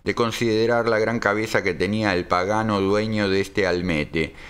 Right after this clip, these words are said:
que no semeja sino una bacía de barbero pintiparada". ¿Sabes qué imagino, Sancho? Que esta famosa pieza de este encantado yelmo,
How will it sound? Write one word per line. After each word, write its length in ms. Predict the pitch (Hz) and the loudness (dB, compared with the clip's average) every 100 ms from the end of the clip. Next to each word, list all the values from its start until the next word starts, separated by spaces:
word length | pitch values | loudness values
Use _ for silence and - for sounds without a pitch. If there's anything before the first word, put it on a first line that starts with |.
| - - | -14 -4
que 100 | 120 | -2
no 100 | 135 | 0
semeja 440 | 135 143 127 92 | 0 0 0 -2
sino 420 | - 98 107 107 | 0 0 0 0
una 220 | 101 98 | 0 0
bacía 460 | 95 92 - 120 107 | 2 0 0 0 2
de 120 | 92 | 2
barbero 540 | 90 95 110 117 101 - | 2 2 2 2 0 0
pintiparada". 1120 | 101 92 92 90 82 73 71 71 71 - - _ - | -2 0 0 2 2 2 2 0 -2 -6 -20 _ -10
¿Sabes 400 | - 269 202 - | -4 0 0 -2
qué 140 | 113 | -2
imagino, 640 | 107 101 95 143 170 104 | 0 -2 -2 -2 -2 -2
Sancho? 720 | 85 117 143 147 90 71 64 - _ - | -2 -4 -4 -4 -2 -2 -6 -16 _ -8
Que 80 | 185 | -8
esta 220 | - 147 | -4 -2
famosa 520 | - 135 156 - 131 | 0 0 0 0 0
pieza 460 | 139 143 127 - 110 | 2 2 2 2 2
de 100 | 110 | 0
este 380 | 110 104 104 104 | -2 0 0 0
encantado 580 | 101 104 104 117 120 | 0 0 0 0 2
yelmo, 580 | 110 131 127 104 95 95 | 0 2 2 2 0 -2